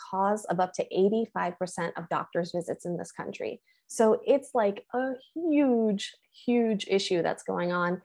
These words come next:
And sadly, it's being under, um, underdiagnosed. It's not being s-, spoken about. There are rough statistics from the National Institute of Health that's saying that up to seventy percent of Americans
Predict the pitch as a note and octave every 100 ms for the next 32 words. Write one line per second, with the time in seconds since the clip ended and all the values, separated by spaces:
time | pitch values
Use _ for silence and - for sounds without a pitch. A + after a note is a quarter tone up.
0 | - _ - G3 G3+ G3+ G3 B3+ C4 G#3+
1 | G3 F3 - G3+ F#3+ F#3 - G3+ G#3 G3
2 | G3 F#3 F#3 F3 E3+ - - G#3+ G#3 F3+
3 | - F3+ G#3+ A3+ A3 - - C4+ G3+ -
4 | F3+ F3 - - _ - - - F3+ F3+
5 | A3 G#3 G#3 G#3+ - _ - - _ _
6 | _ G3+ F#3 G#3+ G#3 - A3 G3+ G3+ A3+
7 | - - G3+ - G3 G3+ A3 - - F#3
8 | F3+ F3+ F#3 F#3 G3+ F#3+ F#3 F#3 F#3+ F#3+
9 | F3 F3 - F3+ B3 - - G3 F#3+ -
10 | - G3+ G3+ G3+ F#3+ - G3+ G3 G3 -
11 | - F#3 G3 G#3 G#3+ G#3 F#3+ - F#3 G3+
12 | - _ _ - F#3+ F3+ - F#3+ F3+ G3
13 | G3+ G3+ G3